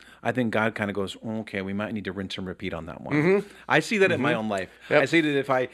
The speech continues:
Speaker 1: if I really didn't grasp whatever it was God was trying to teach me,
Speaker 2: Right.
Speaker 1: I mean, back to God's sort of funny sen-, his sense of humor, I think God has a great sense of
Speaker 2: Yep.
Speaker 1: humor.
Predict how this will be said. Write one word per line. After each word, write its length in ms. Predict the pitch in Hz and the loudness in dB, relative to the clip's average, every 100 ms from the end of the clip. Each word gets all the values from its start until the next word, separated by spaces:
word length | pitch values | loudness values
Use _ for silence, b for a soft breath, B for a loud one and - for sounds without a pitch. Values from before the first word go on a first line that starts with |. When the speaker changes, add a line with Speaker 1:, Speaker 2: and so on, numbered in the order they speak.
| B | B
Speaker 1:
if 160 | 143 139 | 2 4
I 60 | 139 | 4
really 260 | 175 262 | 2 0
didn't 220 | 240 220 | 2 2
grasp 360 | 190 175 165 151 | 4 4 4 2
whatever 260 | 160 147 147 | 0 2 2
it 60 | |
was 200 | 147 127 | 2 0
God 220 | 123 131 127 | 4 2 2
was 120 | 123 | 2
trying 140 | 135 | 2
to 80 | 117 | 2
teach 260 | 110 120 113 | 0 -4 0
me, 200 | 117 101 | -2 -2
Speaker 2:
Right. 360 | - 131 127 - | 4 6 6 4
Speaker 1:
I 80 | - | 0
mean, 160 | 160 151 | 2 4
back 180 | 160 165 | 4 4
to 60 | |
God's 280 | 143 139 127 | 2 2 2
sort 140 | 147 | 0
of 80 | 127 | 0
funny 220 | - 135 | 0 0
sen-, 220 | 127 139 139 | 0 -2 -2
his 180 | 131 123 | -4 2
sense 220 | 139 139 | 2 2
of 80 | 123 | 2
humor, 340 | 131 131 147 - B | 2 2 -2 -6 B
I 80 | 143 | -4
think 180 | 165 143 | -2 0
God 220 | 120 113 | 2 0
has 260 | 120 110 104 | -2 -6 -6
a 60 | |
great 260 | 104 117 120 | 0 0 -2
sense 220 | 101 92 | -8 -10
of 100 | 90 | -2
Speaker 2:
Yep. 80 | - | -2
Speaker 1:
humor. 260 | 87 85 | -2 -10